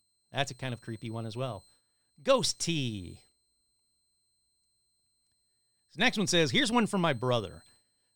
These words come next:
I don't think our moms believed him, but I certainly do. He seemed spooked when he got home. He was sitting in the passenger seat, driving home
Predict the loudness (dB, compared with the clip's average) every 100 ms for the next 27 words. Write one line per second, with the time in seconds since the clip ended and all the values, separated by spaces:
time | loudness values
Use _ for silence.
0 | _ 0 0 0 -2 2 2 4 2 0
1 | 0 0 0 -2 -2 -4 -2 0 0 0
2 | 0 0 -2 -2 -2 -2 0 2 0 2
3 | 0 2 -2 2 2 2 -2 -4 -8 -16
4 | _ _ _ 0 2 4 2 2 0 2
5 | 2 2 0 -4 -4 -4 -4 2 2 4
6 | 0 -2 0 2 0 -2